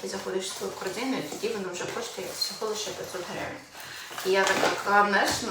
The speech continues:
ви-, вони мене просто зловили на тому, що спочатку в мене було п'ятсот, потім якось перегоріло,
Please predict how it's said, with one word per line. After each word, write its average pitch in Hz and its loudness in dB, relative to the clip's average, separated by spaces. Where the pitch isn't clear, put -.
ви-, 190 12
вони 240 4
мене 294 6
просто 254 4
зловили 233 6
на 214 0
тому, 196 6
що 208 0
спочатку 214 8
в 202 4
мене 196 4
було 202 2
п'ятсот, 202 2
потім 214 -2
якось 208 -2
перегоріло, 208 4